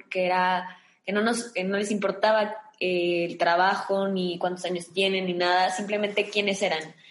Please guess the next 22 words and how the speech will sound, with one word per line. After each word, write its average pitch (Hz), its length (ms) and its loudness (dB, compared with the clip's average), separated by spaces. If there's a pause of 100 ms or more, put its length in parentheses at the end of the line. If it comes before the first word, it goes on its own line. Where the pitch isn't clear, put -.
(460)
Y 202 60 -4
entonces 233 380 2
en 214 120 2
ese 240 180 2
momento 208 480 2
creo 208 180 0
que 214 80 0
pude 214 320 0
romper 190 480 2
con 196 180 -2
todos 202 160 2
los 180 180 0
juicios 208 380 -2
que 180 120 -2
tenía 185 580 0
y 190 80 -6
me 185 140 0
dejé 208 560 0
totalmente 202 880 0
libre 202 480 2
para 175 280 2
poder 190 580 2